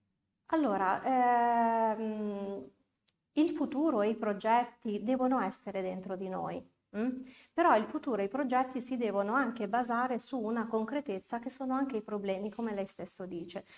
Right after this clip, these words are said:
Non possiamo non guardarli, non possiamo far finta che non esistono, perché se ci sono dei problemi non è che debbano essere per forza una critica a, ma possono essere dei punti di partenza da sviscerare, dei punti di partenza su cui po-, partire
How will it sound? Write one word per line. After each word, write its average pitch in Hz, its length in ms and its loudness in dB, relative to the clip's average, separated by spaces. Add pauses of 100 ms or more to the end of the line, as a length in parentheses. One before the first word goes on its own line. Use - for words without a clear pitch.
(120)
Non 294 180 4
possiamo 302 400 0
non 190 160 -4
guardarli, 185 600 -4
non 226 160 -4
possiamo 269 380 -2
far 190 180 -10
finta 190 300 -6
che 190 100 -10
non 196 160 -8
esistono, 190 640 -6
perché 269 460 0 (340)
se - 220 2
ci 359 140 0
sono 240 240 0
dei 202 160 0
problemi 196 640 -2
non 247 160 2
è 359 80 2
che 254 120 -2
debbano 196 380 -2
essere 208 320 -4
per 196 160 -6
forza 220 420 -6
una 208 220 -4
critica 208 680 -6
a, 170 240 -6 (380)
ma 254 160 2
possono 330 380 2
essere 202 360 0
dei 214 240 0
punti 302 380 4
di 202 120 -4
partenza 196 920 -2 (200)
da 254 400 4
sviscerare, 214 800 0
dei 190 140 -2
punti 254 300 0
di 190 100 0
partenza 202 540 -2
su 214 180 -6
cui 262 180 0
po-, 185 200 -8
partire 214 760 0